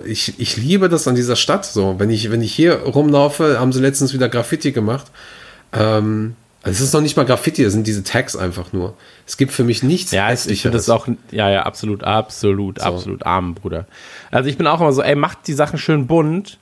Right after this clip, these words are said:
Speaker 2: macht was Tolles draus, aber macht am wenigsten Kunst. Macht nicht irgendwelche dummen Tags, so,
Speaker 1: Ja.
Speaker 2: weil das hat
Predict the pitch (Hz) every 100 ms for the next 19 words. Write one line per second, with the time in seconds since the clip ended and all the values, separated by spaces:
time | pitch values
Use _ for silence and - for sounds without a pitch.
0 | _ _ _ _ _ - 127 147 - 123
1 | - - 151 139 107 - - 85 104 -
2 | - 113 113 127 - 113 107 107 98 -
3 | 101 - 151 98 - - - - - -
4 | - 117 - 123 117 110 107 104 110 110
5 | 98 92 - 110 - - - 151 101 82
6 | 95 110 - 127